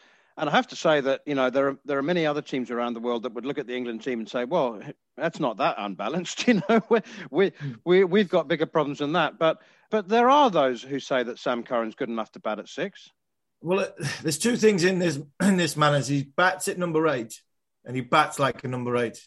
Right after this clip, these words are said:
Speaker 2: And this has been talked about, Mo and Ali. You know, it's a crash bang wallop. He's got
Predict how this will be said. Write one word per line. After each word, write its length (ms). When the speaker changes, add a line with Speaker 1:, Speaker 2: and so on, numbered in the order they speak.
Speaker 2:
And 120
this 200
has 80
been 260
talked 240
about, 300
Mo 260
and 120
Ali. 260
You 100
know, 140
it's 180
a 60
crash 320
bang 240
wallop. 440
He's 280
got 260